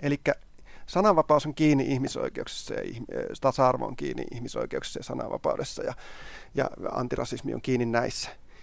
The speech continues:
Jo-, jos aletaan niinku tehdä kompromisseja jossakin kohdassa, niin se homma murentuu pikkuhiljaa.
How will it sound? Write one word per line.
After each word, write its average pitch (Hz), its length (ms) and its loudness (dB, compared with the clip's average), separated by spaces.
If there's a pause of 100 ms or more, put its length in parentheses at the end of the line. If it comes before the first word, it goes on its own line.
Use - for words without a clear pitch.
(400)
Jo-, 156 220 4
jos 175 180 6
aletaan 160 400 8
niinku 160 340 0 (1200)
tehdä 175 200 10
kompromisseja 143 720 8
jossakin 139 400 6
kohdassa, 127 440 -2
niin 123 120 -2
se 135 60 -2
homma 143 280 6
murentuu 131 520 4
pikkuhiljaa. - 600 -10